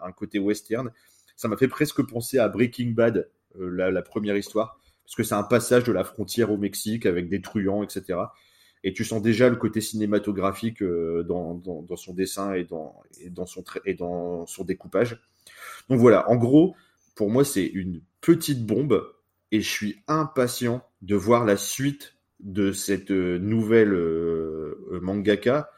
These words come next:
qui, pour moi, a tout d'une future grande. Ce qu'elle a réussi à faire direct sur un one-shot, alors soit elle s'effondre derrière, soit elle fait un truc monstrueux,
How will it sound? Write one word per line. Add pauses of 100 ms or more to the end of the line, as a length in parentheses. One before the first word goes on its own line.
(360)
qui,
pour
moi,
a
tout
d'une
future
grande.
Ce
qu'elle
a
réussi
à
faire (180)
direct
sur
un
one-shot, (460)
alors
soit
elle
s'effondre
derrière,
soit
elle
fait
un
truc
monstrueux,